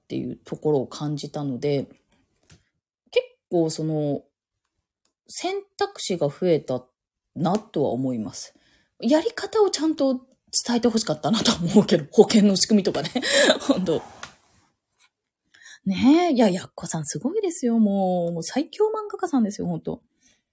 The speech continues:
だからオンラインの力が強い。本当にそうだと思う。か、漫画家って言ったら持ち込みとか、あの、投稿とかだったのに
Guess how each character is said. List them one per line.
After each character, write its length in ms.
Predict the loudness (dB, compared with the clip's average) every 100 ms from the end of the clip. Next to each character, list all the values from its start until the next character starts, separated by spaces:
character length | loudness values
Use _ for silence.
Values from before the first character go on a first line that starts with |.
| _ -4
だ 80 |
か 60 | 0
ら 20 | 2
オ 40 |
ン 20 |
ラ 60 | 0
イ 40 | -4 0
ン 40 | 2
の 60 |
力 300 | 2 0 0
が 80 | 0
強 280 | -2 0 0
い。 40 |
本 200 | 0 -2 0
当 80 |
に 100 | -2
そ 160 | -2 -2
う 20 |
だ 100 | -2
と 120 | -4
思 120 | -8 -8
う。 60 | _ _ _ _ _ _ _ _ _ -10
か、 120 | -4
漫 300 | -2 -2 -2
画 100 | -4
家 120 | -6
っ 20 |
て 60 | -6
言 100 | -6
っ 20 |
た 100 | -4
ら 60 | -2
持 160 | -2 0
ち 120 | -2
込 180 | -2 0
み 160 | 0
と 100 | -4
か、 300 | -8 -8 -10 _ _ _ _ _
あ 160 | -10 -8
の、 200 | -8 -8
投 300 | 2 4 4
稿 280 | 4 4 2
と 100 | -2
か 120 | -4
だ 80 | -4
っ 80 | -8
た 100 | -6
の 120 | -4
に 280 | -2 -4